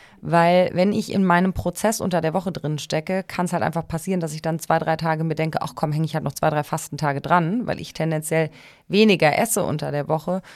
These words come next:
und diese wirkliche gesunde Konzentration auf Essen braucht bei mir so ein bisschen Raum und Zeit. Und deswegen, ich,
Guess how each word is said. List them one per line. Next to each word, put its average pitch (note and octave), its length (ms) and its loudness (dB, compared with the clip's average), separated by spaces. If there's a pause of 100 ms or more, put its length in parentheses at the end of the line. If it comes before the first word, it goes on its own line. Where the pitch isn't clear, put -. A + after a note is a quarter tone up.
(140)
und D#3 120 -8
diese E3 200 0
wirkliche - 540 -6 (320)
gesunde G3+ 460 0
Konzentration F3+ 680 -2
auf E3+ 160 -2
Essen E3+ 560 -6
braucht E3 300 -2
bei D#3+ 100 -2
mir D#3+ 180 -2
so D3+ 80 -6
ein D#3 80 -4
bisschen D3+ 260 -6
Raum D#3 300 2
und C#3 140 -8
Zeit. D3 400 -2
Und F2 100 -10
deswegen, - 340 -8
ich, - 280 -14